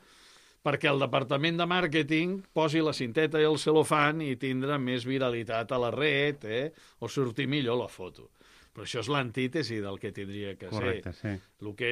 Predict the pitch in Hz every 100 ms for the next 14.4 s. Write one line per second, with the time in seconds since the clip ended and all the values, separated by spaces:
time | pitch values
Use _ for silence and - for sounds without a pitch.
0 | 120 120 104 139 160 156 156 151 - 156
1 | 135 156 151 160 151 - _ - 139 107
2 | 143 139 107 - 98 123 131 127 139 131
3 | 151 208 _ _ _ _ _ - 107 107
4 | 107 123 175 151 101 - 143 104 - _
5 | _ _ _ - 131 151 156 160 135 98
6 | 73 _ _ _ 104 131 117 - 147 131
7 | 123 - 139 123 156 143 147 165 208 _
8 | _ _ - 120 107 147 147 143 110 90
9 | 110 113 117 104 - 160 143 113 110 107
10 | 110 110 120 117 131 139 156 185 - _
11 | _ _ - 120 123 113 147 127 101 87
12 | 80 127 117 - _ - - - 117 113
13 | 135 143 151 135 127 139 127 120 113 127
14 | 151 127 135 110